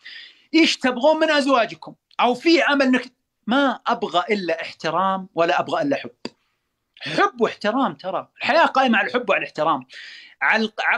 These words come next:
قائمة على تسديد الاحتياجات. الزوجة ما جتك ترى بس عندها احتياج عاطفي.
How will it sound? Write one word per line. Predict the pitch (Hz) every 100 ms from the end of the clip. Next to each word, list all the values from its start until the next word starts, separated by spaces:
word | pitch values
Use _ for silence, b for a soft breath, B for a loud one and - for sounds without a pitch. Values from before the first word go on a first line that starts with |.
| -
قائمة | 302 294 302 277
على | 214 247 214
تسديد | 226 - 294 302
الاحتياجات. | 277 - 247 220 254 226 196
الزوجة | 165 233 330 277 240
ما | 302
جتك | 311 - - 240 220 190 202
ترى | 220 220
بس | 214 196
عندها | 202 -
احتياج | 202 175
عاطفي. | 139 127 _ -